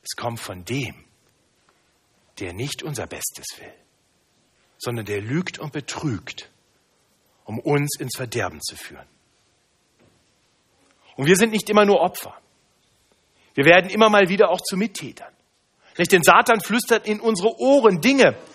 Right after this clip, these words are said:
Er flüstert uns ein, dass Sünde sich lohnt, dass Gott nicht glaubwürdig ist, dass Rebellion richtig ist, besser für uns ist. Er verführt uns,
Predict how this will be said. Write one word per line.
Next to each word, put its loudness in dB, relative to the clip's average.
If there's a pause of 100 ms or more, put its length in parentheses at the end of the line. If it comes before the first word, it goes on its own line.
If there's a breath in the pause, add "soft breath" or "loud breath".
(420 soft breath)
Er 4 (100)
flüstert 4
uns -2
ein, 4
dass 4 (340 loud breath)
Sünde 6
sich -4
lohnt, 4
dass 4 (240 loud breath)
Gott 4
nicht -6
glaubwürdig 2
ist, -4
dass 2
Rebellion 2 (240 loud breath)
richtig 0
ist, -10 (200 soft breath)
besser 4
für -2
uns -8
ist. -14
Er 0
verführt 2
uns, -12